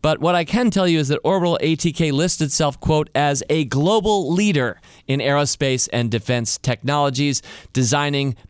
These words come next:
building, delivering space, defense, and aviation systems for customers around the world," end quote. I can't say that they're the world leader here, but we can certainly say that they're a leader. But rather than just use them as the only example, let me give two other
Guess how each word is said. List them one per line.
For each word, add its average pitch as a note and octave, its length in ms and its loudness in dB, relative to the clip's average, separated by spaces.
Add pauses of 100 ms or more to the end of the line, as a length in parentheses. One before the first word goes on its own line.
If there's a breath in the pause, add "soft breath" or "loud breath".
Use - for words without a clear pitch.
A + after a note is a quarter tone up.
building, C3+ 360 0
delivering B2+ 380 -2
space, D3 360 -2
defense, B2+ 400 -4
and A2+ 120 -2
aviation B2 500 -2
systems D3+ 400 -4
for D3+ 100 -6
customers B2 520 -4
around A2+ 240 0
the A2+ 100 0
world," A2+ 300 0
end A#2 240 -2
quote. G#2+ 240 0 (580 loud breath)
I D3+ 80 -2
can't G#3 340 -2
say G3 220 0
that D#3+ 180 -2
they're D#3 200 0
the C#3 100 0
world C3 280 0
leader F3+ 340 0
here, C4 320 -2 (320 loud breath)
but C3 100 0
we E3 80 0
can F3+ 180 0
certainly A3+ 500 0
say E3+ 240 0
that C3+ 180 -4
they're C3 360 0
a A2 220 0
leader. A2+ 520 0
But D3 200 -2 (300 loud breath)
rather C4 220 2
than G#3+ 100 2
just F3 240 -2
use E3+ 180 2
them E3 220 0
as C#3 100 0
the C#3 100 2
only C3+ 200 2
example, D#3+ 320 -2
let G#3 120 0
me A3+ 60 0
give F#3+ 220 -4
two F#3 180 -2
other E3+ 380 -2